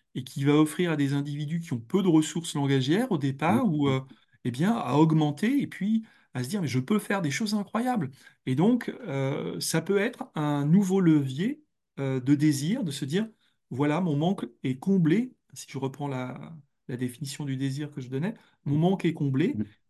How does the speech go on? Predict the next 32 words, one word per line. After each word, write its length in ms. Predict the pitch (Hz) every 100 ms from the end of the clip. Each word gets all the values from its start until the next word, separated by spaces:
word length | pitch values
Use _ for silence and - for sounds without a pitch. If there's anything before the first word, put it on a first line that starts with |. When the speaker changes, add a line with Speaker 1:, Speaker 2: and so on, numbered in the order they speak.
| -
Speaker 1:
euh, 260 | 127 131
grâce 260 | 131 139 160
à 60 | 117
ces 580 | - 135 135 131 131
outils 320 | 131 135 302 302
et 100 | 143
je 180 | 127 160
peux... 480 | 165 - 285 311 - _ _ -
Euh, 140 | 135 131
quelque 340 | - 160 151
part, 460 | 143 208 285 - _ _ _ -
me 140 | 139
permettre 560 | 135 208 190 202 220 160
de 100 | 147
rêver, 540 | 147 151 147 175 180
euh, 300 | 147 135 135 -
à 100 | 143
nouveau. » 420 | 143 131 127 131 _ _ _ _ _ _ _ _ _ _ _ _ _ _ -
Speaker 2:
Bravo. 440 | 87 85 80 - _ _ -
Voilà, 180 | 90 76
je 80 | -
trouve 180 | 95 92
que 120 | 98
c'est 180 | - 98
bien 240 | 104 120
parce 160 | 110 -
que 100 | -
ça 140 | 101
montre 300 | 101 107 -
un, 260 | 92 82 85
un 200 | 101 110
angle 440 | 120 113 101 92